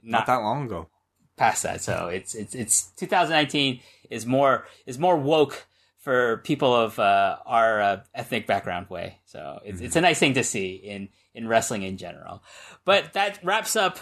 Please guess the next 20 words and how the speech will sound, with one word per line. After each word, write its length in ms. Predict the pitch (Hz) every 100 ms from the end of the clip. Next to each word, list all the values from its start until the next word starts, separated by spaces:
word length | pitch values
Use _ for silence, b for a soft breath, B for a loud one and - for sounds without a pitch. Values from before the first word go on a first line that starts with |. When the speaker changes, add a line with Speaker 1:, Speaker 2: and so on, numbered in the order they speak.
| -
Speaker 2:
this 300 | 139 208 -
episode 640 | 190 185 196 - 180 196 254 -
of 300 | 170 170 170
Cruel 260 | - 202 185
Summer. 480 | - 175 175 254 294 B B
Uh, 240 | 135 139 139 -
Wei, 300 | 170 208 -
thank 380 | - 190 180 202
you 280 | 185 160
very 280 | 147 180 185
much. 340 | 170 185 226 202
Uh, 260 | 160 165
where 520 | 156 160 170 175 240
can 160 | 254 247
people 220 | 226 226
fi-, 320 | 180 202 180 170
find 360 | - 196 170
more 340 | 151 160 151 -
of 220 | 123 117
you? 240 | 113 104